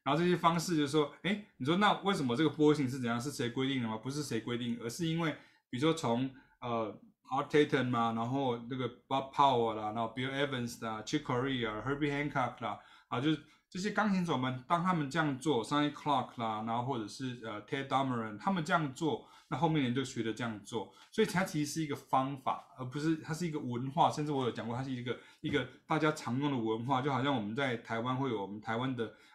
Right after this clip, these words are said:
呃，用语，或是说年轻人会有年轻人常用的用语等等。那这些用语你要习惯它，它有时候并不是那么的合理的哈。比如说你要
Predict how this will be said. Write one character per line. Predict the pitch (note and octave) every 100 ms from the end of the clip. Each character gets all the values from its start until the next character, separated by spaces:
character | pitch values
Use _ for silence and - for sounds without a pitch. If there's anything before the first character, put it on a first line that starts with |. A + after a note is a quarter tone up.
| -
呃， | A2 G#2+ G2+ G2+ _ _ _
用 | G3 E3+ C3
语， | G#2
或 | - C#3
是 | C#3
说 | C#3 C#3
年 | B2+ B2+
轻 | B2 D#3
人 | C3
会 | C3+
有 | B2+
年 | A2+
轻 | A#2+ B2+
人 | A#2
常 | A#2 A#2+ C3+
用 | C3
的 | A#2
用 | D#3+ D3 A#2+
语 | G2+ G2
等 | - A#2+
等。 | A#2 - - -
那 |
这 | E3+
些 | F#3
用 | G3+ F3+
语 | C3
你 | A2
要 | B2+ C#3+
习 | - A2+
惯 | G#2+ C3 A#2
它， | A2+
它 | B2 F3
有 |
时 | B2
候 | D#3+ D#3
并 | F3 D#3
不 | C3+ C3
是 | D3+ C3+
那 | D3
么 | B2+
的 | A2+ G#2+ - -
合 | - - A#2+ C#3
理 | D3 A2
的 | G#2 G2+
哈。 | G#2+
比 | G#2
如 | C3+
说 | E3
你 | C#3+
要 | D3 C#3+